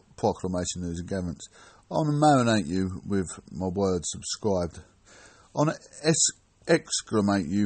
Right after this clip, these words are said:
from, emasculate you from other channels to tune in and subscribe and share. I'm becoming a prominent man in the history,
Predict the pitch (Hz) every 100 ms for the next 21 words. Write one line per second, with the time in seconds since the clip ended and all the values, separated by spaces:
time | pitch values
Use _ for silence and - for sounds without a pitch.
0 | 98 104 98 92 - - - 120 147 135
1 | - 113 104 92 98 - 98 95 104 101
2 | - 110 95 85 - 101 - _ - -
3 | 135 127 117 113 101 - 101 - 120 110
4 | 98 92 92 - 120 104 90 - _ -
5 | - - - - - _ - 113 120 139
6 | 165 147 110 139 135 120 120 113 98 101
7 | 104 135 110 - 95